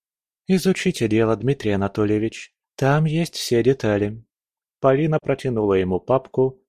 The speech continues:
и в этот момент я обратил внимание, что на её руке нет обручального кольца.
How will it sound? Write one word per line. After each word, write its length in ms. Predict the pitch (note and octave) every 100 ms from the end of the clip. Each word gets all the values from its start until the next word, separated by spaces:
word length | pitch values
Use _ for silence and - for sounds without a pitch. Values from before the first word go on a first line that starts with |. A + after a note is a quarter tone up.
| _ -
и 100 | A#2+
в 60 |
этот 300 | G#2+ A#2 A2+
момент 400 | A2+ A2+ F#2+ F2+
я 100 | F#2+
обратил 400 | F2 G2+ - F#2+
внимание, 580 | F2 F2+ F2+ C3+ G2 F2
что 240 | - -
на 100 | F2+
её 280 | F#2 F#2+ F#2+
руке 480 | G2+ G2 - A2 C3+ -
нет 320 | G2+ E2 -
обручального 680 | F#2 C3+ - F2+ D#2+ E2 E2+
кольца. 680 | A#2 C#3+ - - E2+ -